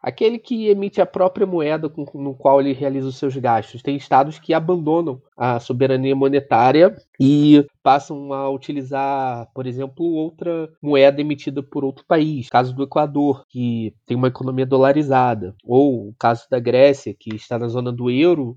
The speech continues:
e sendo uma economia periférica, tem uma série de restrições que foram restrições autoimpostas por uma decisão política. Bom, mas os estados monetariamente soberanos, toda vez que eles gastam, eles emitem moeda, tá? Então,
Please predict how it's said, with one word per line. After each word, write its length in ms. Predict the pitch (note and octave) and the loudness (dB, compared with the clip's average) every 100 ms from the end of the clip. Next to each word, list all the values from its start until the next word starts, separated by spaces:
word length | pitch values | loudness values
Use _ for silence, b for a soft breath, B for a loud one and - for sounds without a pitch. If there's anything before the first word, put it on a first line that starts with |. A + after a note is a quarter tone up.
| - | -6
e 180 | A2+ | -4
sendo 240 | B2 C3+ C3 | 0 0 2
uma 100 | C3 | 0
economia 380 | C3 C3 C3 B2+ | 2 2 4 4
periférica, 580 | C#3+ B2+ - C3 C#3+ | 4 2 2 2 2
tem 120 | - C3 | 0 -2
uma 120 | C3+ | 0
série 280 | - C#3 D3+ | 2 2 2
de 120 | - | 0
restrições 800 | C#3+ C3+ - C3 D3 C3+ D3+ - | -2 0 -4 -4 0 0 0 -4
que 80 | B2+ | -2
foram 240 | F#3+ G3 | 0 2
restrições 640 | F#3 G3+ A3+ G#3+ - F#3 | 0 -6 -8 -8 -6 -4
autoimpostas 880 | F#3+ - D4 G3+ E3+ G3+ - G3 F#3 | -4 -6 -6 0 2 2 -2 -6 -8
por 180 | - - | -8 0
uma 180 | D#3 D#3 | 2 2
decisão 340 | D#3 D3+ D3+ | -2 -2 -2
política. 440 | D3+ F#3+ B2+ F#2 - _ | 0 0 0 -2 -10 _
Bom, 200 | G#3 D3 | 0 2
mas 260 | C#3+ F#3+ G3+ | 2 -2 0
os 220 | D#3+ E3+ | -2 -4
estados 320 | - - F#3+ | -4 -2 -2
monetariamente 640 | F#3 E3+ D#3+ D#3+ D3 D3+ - | 0 -2 0 -2 -2 -4 -4
soberanos, 580 | C#3+ C3 D3 F3 C3 - G#2+ | -2 0 2 2 0 -8 -2
toda 200 | E3 F3 | 0 2
vez 200 | E3+ - | 2 0
que 100 | - | -2
eles 160 | C3+ A#2+ | -2 -4
gastam, 580 | G#2 C3 D#3 - - G#2 - | 0 2 2 0 -10 -12 4
eles 380 | D3+ F3 G3 | 4 4 0
emitem 420 | B3 C4+ A3+ - D3 | 0 2 0 2 2
moeda, 420 | B2 G#2 G#2 F#2+ | 2 0 -2 -6
tá? 220 | - C3 - _ | -4 -6 -6 _
Então, 400 | F3+ F3+ F#3+ | 0 0 -2